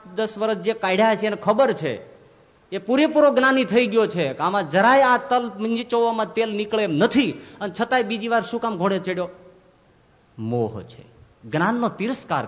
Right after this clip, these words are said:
કરે છે. સમજવા છતાંય જે અવળી પ્રવૃત્તિમાં પડે છે એ મોહગ્રસ્ત વ્યક્તિ છે. એક જણો આઠમી વાર ઘોડે ચડતો હતો. એ આપણને ઓહો લાગે, બાકી તો બીજે હાલે છે આવું.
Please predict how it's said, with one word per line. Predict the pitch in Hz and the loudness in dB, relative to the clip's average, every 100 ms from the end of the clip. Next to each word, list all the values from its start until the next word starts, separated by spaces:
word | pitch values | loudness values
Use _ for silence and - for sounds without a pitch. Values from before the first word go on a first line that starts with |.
| - | -8
કરે | 101 87 | -16 -16
છે. | - _ _ - | -20 _ _ -12
સમજવા | - 202 233 262 294 | -4 -2 0 4 2
છતાંય | 285 - 254 269 339 349 | 2 0 0 6 6 6
જે | 233 285 269 240 - - - - - - _ _ _ _ - | 2 4 6 4 0 -14 -18 -20 -20 -20 _ _ _ _ -6
અવળી | 156 175 294 | 0 2 2
પ્રવૃત્તિમાં | 311 208 185 170 170 160 143 - | 2 0 2 0 -2 -2 -4 -4
પડે | 151 135 | -6 -6
છે | - 127 131 | -8 -14 -10
એ | 127 | -10
મોહગ્રસ્ત | 107 117 139 113 101 120 110 - | -6 0 0 0 -6 -6 -8 -12
વ્યક્તિ | 110 98 - - 87 | -12 -12 -16 -20 -20
છે. | - 95 - _ _ _ _ _ _ _ _ _ _ _ _ _ _ _ _ _ _ _ _ _ | -20 -20 -20 _ _ _ _ _ _ _ _ _ _ _ _ _ _ _ _ _ _ _ _ _
એક | 160 156 | -6 -4
જણો | 131 135 | -2 -2
આઠમી | 123 151 - 180 190 | 0 0 -2 0 0
વાર | 139 131 | 0 -2
ઘોડે | 120 120 117 113 | -4 -4 -4 -6
ચડતો | - 104 - 98 | -8 -12 -12 -16
હતો. | - 90 - _ - _ _ _ _ _ _ _ _ _ - - _ - _ _ - | -16 -20 -20 _ -20 _ _ _ _ _ _ _ _ _ -20 -20 _ -20 _ _ -4
એ | 202 | 0
આપણને | 170 202 254 262 | 2 2 2 2
ઓહો | 233 240 185 220 208 | 4 6 6 4 4
લાગે, | 185 190 175 | 4 2 2
બાકી | 160 185 226 | 0 0 0
તો | 208 180 | -4 -4
બીજે | 190 185 143 | -2 2 4
હાલે | 127 131 120 | 4 4 0
છે | 117 | 0
આવું. | 110 104 92 | -4 -4 -6